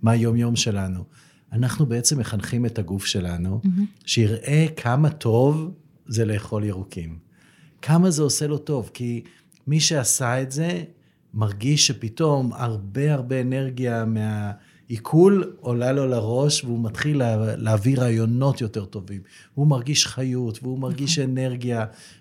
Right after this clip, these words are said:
Speaker 1: והוא במיניות שלו יותר טובה, ובכל תחום בחיים שלו הוא רואה את התועלת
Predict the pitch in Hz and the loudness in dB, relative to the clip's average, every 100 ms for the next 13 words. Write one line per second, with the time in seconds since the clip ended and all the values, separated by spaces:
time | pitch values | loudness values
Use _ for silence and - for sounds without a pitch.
0 | - 113 135 131 127 135 135 131 131 123 | -6 0 2 2 0 2 2 2 2 0
1 | 120 135 139 143 147 151 - 139 131 120 | 0 2 4 6 4 2 0 0 0 0
2 | 117 127 117 127 107 120 113 110 120 123 | -2 -4 -2 -4 -2 0 0 0 -2 -4
3 | - 165 160 - 160 160 160 - 135 151 | 0 2 2 0 2 2 2 0 -2 0
4 | - 127 120 123 - - - 117 123 143 | -2 0 -2 -4 -12 -12 -4 -2 2 4
5 | 151 143 - 123 120 113 101 - | 4 2 -2 -2 0 0 0 -4